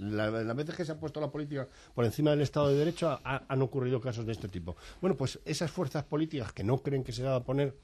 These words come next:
la política por encima del imperio de la ley, porque si no te cargas absolutamente la democracia, pues deberían de tratar de movilizar de aquí a septiembre a su gente para que le dieran un varapalo a Mas. Porque si nos damos cuenta, además, M-,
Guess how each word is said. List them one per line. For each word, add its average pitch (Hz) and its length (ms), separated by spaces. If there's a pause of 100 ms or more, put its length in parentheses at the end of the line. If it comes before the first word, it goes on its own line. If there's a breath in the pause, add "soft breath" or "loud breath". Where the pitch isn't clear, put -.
(280 loud breath)
la 127 160
política 127 400
por 98 140
encima 120 280
del 117 120
imperio 120 340
de 117 60
la 120 100
ley, 131 140
porque 101 280
si 85 140
no 107 140
te 113 100
cargas 110 320
absolutamente 113 540
la 113 60
democracia, 123 480 (380 loud breath)
pues 92 140
deberían 80 380
de 92 80
tratar 92 320
de 104 80
movilizar 95 520
de 104 120
aquí 104 320
a 90 320
septiembre 104 600 (680 soft breath)
a 107 100
su 101 120
gente 104 440 (420 loud breath)
para 92 220
que 92 180
le 85 120
dieran 110 340 (180)
un 104 180
varapalo 107 600 (220 loud breath)
a 87 100
Mas. 92 300 (420 soft breath)
Porque 120 320
si 127 400
nos 123 220
damos 175 240
cuenta, 170 300
además, 147 420
M-, 101 180